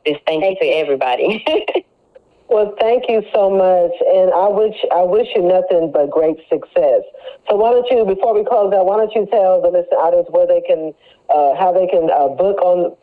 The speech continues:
Speaker 3: book for the media, on the Media Block, uh, three, and also how they can, um, wh-, where you're located at,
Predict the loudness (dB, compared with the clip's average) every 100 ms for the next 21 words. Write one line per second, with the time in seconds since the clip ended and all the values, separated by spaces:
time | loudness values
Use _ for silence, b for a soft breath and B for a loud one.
0 | -6 -2 -2 -2 -2 0 0 0 0 0
1 | 0 0 0 0 0 2 0 0 0 0
2 | 0 0 2 2 2 2 2 0 0 2
3 | 2 2 -2 B B B 0 2 2 0
4 | 0 0 2 2 2 2 2 0 -2 0
5 | 0 2 2 2 0 0 0 2 2